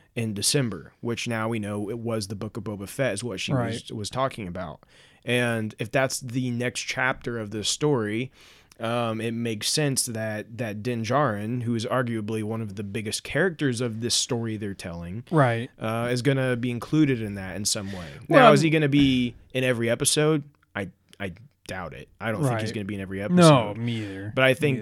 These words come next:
Speaker 2: either.
Speaker 1: will he show up at some point? Yeah, probably.
Speaker 2: Well, I mean, especially towards the beginning, depending on how the story time, uh, pans out linearly, is that, uh, basically at some point they're gonna have to touch on the fact that he leaves Din Djarin,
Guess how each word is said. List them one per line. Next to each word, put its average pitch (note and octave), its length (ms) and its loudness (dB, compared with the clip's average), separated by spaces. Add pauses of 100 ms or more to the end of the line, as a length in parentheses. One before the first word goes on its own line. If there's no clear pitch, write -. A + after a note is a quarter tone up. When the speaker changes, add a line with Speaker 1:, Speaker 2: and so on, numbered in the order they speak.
Speaker 2:
either. G2 100 -6
Speaker 1:
will B2+ 120 2
he B2 80 2
show A#2+ 260 0
up A2+ 160 -4
at A2+ 80 0
some B2 180 0
point? B2 240 -4
Yeah, G#2 200 -8
probably. - 440 -12
Speaker 2:
Well, C4+ 180 8
I A#3 40 10
mean, G3+ 160 6
especially A3 300 4
towards D3+ 240 4
the B2 100 -4
beginning, B2+ 520 2
depending E3+ 300 4
on D3 80 6
how C#3 300 4
the B2+ 100 0
story C3+ 460 4 (140)
time, C3 440 0 (100)
uh, - 160 -8
pans C#3 280 2
out B2 160 2
linearly, C3 560 2 (560)
is C#3 240 4
that, B2+ 420 4
uh, B2 460 2
basically D#3+ 420 4
at A2+ 80 -2
some F3 160 2
point D3+ 180 4
they're C3+ 80 2
gonna C3 120 2
have B2 100 2
to B2 80 -2
touch C3 300 0
on B2+ 100 2
the B2 60 -2
fact A#2+ 460 -2
that B2 140 0
he B2+ 200 0
leaves B2 480 0
Din B2 420 0
Djarin, B2 560 0